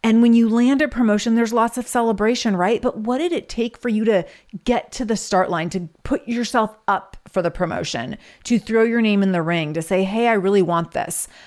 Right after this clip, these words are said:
Someone really close to me right now is positioning themselves for a promotion, and it's been really awesome to see the way that they're going about it. And I'm like, "This is gonna be so cool when this works out," 'cause I feel really confident that it will. But I'm watching the way that they're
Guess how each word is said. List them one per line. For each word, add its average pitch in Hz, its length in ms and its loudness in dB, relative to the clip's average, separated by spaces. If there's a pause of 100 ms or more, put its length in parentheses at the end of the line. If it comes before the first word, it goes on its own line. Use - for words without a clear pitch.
(100)
Someone 226 240 2
really 214 160 4
close 196 240 -4
to 196 60 -4
me 185 80 0
right 160 160 -4
now 170 160 0
is 170 120 -2
positioning 175 500 -2
themselves 160 420 -2
for - 160 -2
a 160 40 -2
promotion, 208 500 -2
and 180 100 0
it's 175 140 -6
been 196 220 -4
really 240 420 -4
awesome 226 340 -6
to 208 80 -2
see 208 180 -4
the 196 100 2
way 185 160 4
that 185 180 0
they're 185 100 0
going 175 240 -2
about 247 360 2
it. 175 240 0 (400)
And 214 420 2 (420)
I'm 233 120 4
like, 240 160 2
"This 247 160 -6
is 247 80 -8
gonna 262 120 4
be 233 120 0
so 240 240 2
cool 247 320 2
when 214 120 4
this 190 160 0
works 196 220 -2
out," 185 240 0
'cause 196 120 -6
I 185 80 2
feel 190 240 2
really 175 180 2
confident 180 540 -2 (140)
that 180 160 0
it 165 140 -2
will. 170 460 2 (260)
But 202 100 2
I'm 214 160 4
watching 220 360 0
the 214 80 2
way 190 160 4
that 185 180 0
they're 170 460 2